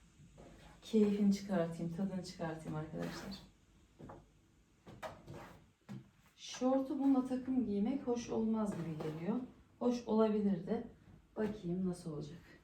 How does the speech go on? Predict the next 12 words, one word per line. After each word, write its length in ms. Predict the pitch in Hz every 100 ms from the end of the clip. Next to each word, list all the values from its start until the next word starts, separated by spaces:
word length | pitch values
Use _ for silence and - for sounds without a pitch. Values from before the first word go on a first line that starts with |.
| - - - - _ _ _ _ _
Olursa 460 | 196 180 165 - 196
olacak. 540 | 175 170 175 202 208 - - - - - - - - - -
Ee, 400 | 175 175 170 170 170 170 - - - - - -
parçalarımda 960 | 214 170 - 170 170 170 180 214 214 - - - - - - - - - - - - - - - - - - _ - - - 185
bakacağım 460 | 190 185 175 165
arkadaşlar. 600 | 170 170 170 170 - 175 - - _ - - _ - - -
Şimdilik 460 | 202 170 175 196
bu 80 | 185
parçalar 680 | - 180 175 180 175 190 175
dursun. 380 | 170 - - 151 - - - - - -
Hadi 260 | 196 170
bakalım. 680 | 156 - 160 - - - -